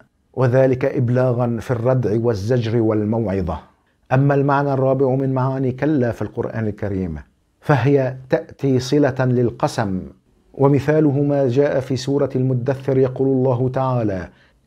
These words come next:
"كلا والقمر والليل إذ أدبر والصبح إذا أسفر إنها لإحدى الكبر".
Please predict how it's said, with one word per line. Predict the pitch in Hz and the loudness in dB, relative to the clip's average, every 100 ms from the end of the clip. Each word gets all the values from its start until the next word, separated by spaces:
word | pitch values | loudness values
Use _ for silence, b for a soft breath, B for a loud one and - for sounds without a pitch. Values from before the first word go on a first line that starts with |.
| - | 0
"كلا | 151 156 143 143 143 | 2 4 4 4 4
والقمر | 139 156 - 131 113 95 82 _ - | 2 2 0 -4 -4 -6 -12 _ -4
والليل | 135 139 135 147 147 | 0 2 4 4 4
إذ | 143 156 127 113 | 2 2 0 0
أدبر | 151 123 113 113 90 - - - | -4 -2 -2 -2 -4 -12 -16 -4
والصبح | 135 131 - 151 - | -2 -2 -2 -2 0
إذا | 147 - 131 143 139 - | 0 2 2 2 2 -2
أسفر | - - - 113 107 - b b - | -8 -10 -6 -6 -6 -14 b b -2
إنها | 175 180 156 143 131 117 127 123 113 | 2 4 4 2 0 -2 -2 -2 -2
لإحدى | 120 - - - 107 98 | -2 -4 -8 -8 -6 -4
الكبر". | 98 - 127 104 95 | -6 -2 -2 -2 -6